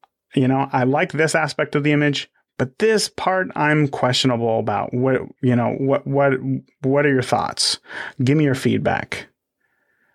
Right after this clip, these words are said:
Somebody's gonna look at that and say, Man, this person has helped me out with a lot of my images. Let me see if I can give, again, my two cents on what they could improve upon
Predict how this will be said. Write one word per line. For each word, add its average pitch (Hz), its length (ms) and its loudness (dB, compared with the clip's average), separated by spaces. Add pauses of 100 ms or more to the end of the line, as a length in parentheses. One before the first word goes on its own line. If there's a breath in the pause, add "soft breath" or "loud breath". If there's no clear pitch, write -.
(680)
Somebody's 196 360 2
gonna 160 160 2
look 143 120 2
at 139 60 0
that 143 160 0
and 135 100 -2
say, 127 180 0
Man, 123 440 0
this 151 120 2
person 165 280 0
has 139 100 0
helped 139 180 -2
me 139 80 2
out 131 280 -2 (640)
with 139 180 0
a 139 60 2
lot 143 240 2
of 143 80 0
my 170 160 2
images. 127 560 0 (500 soft breath)
Let 156 120 2
me 190 80 4
see 170 140 2
if 156 120 2
I 151 120 -2
can 160 260 -2 (340)
give, 143 260 0
again, 147 260 2
my 143 260 2
two 160 180 0
cents 147 340 0
on 135 400 2
what 135 340 0
they 135 140 2
could 135 160 0
improve 131 340 0
upon 120 500 -2